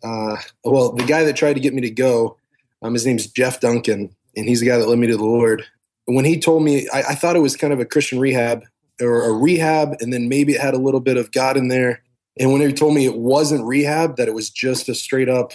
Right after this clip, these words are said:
one week long Christian men's retreat, I said no right away. Um, I s-, and he asked why, and I said, uh, "Sitting around a fire, holding hands, singing Kumbaya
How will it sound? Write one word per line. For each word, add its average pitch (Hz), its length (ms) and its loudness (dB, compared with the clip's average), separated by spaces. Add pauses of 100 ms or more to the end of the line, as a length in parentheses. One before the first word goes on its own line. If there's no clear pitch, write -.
one 127 260 0
week 123 260 -2
long 120 280 2
Christian 117 420 -2
men's 123 240 -2
retreat, 151 460 0 (260)
I 113 120 -4
said 117 260 0
no 110 400 0 (260)
right 131 160 4
away. 113 400 0 (260)
Um, 113 480 -2
I 117 60 -4
s-, - 180 -6 (120)
and 117 140 0
he 135 120 2
asked 131 240 -2
why, 113 520 0 (180)
and - 120 -4
I 113 80 -2
said, 120 300 -2
uh, 110 340 -2
"Sitting - 380 0
around 143 260 2
a 123 40 0
fire, 131 460 0
holding 131 320 -2
hands, 123 360 0
singing 113 240 -2
Kumbaya 113 680 0